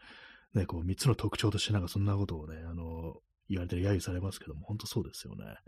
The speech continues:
雪にも弱くなって当然だっていうね。雪で外出れないだとっ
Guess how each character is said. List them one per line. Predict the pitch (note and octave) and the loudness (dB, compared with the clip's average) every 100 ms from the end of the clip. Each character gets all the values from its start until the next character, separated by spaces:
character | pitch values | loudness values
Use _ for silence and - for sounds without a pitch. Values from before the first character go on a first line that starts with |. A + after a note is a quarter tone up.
| - - - - | -20 -18 -16 -8
雪 | - G2 D3+ | 0 10 12
に | A2+ | 12
も | F#2+ | 10
弱 | A#2 | 8
く | G2 | 6
な | |
っ | F2 | 2
て | - | -2
当 | - G#2+ | 2 6
然 | G#2+ G#2+ | 6 6
だ | G2+ | 2
っ | |
て | - | -2
い | - | -6
う | |
ね。 | C2 - _ _ _ - - - - _ _ | -8 -10 _ _ _ -20 -20 -20 -20 _ _
雪 | G2 D#3+ | 6 8
で | B2 | 10
外 | D#3 G#2+ | 6 4
出 | F#2+ | 8
れ | C3 | 10
な | D3+ | 8
い | F#2 | 6
だ | D#2+ | 0
と | |
っ | F2+ | -8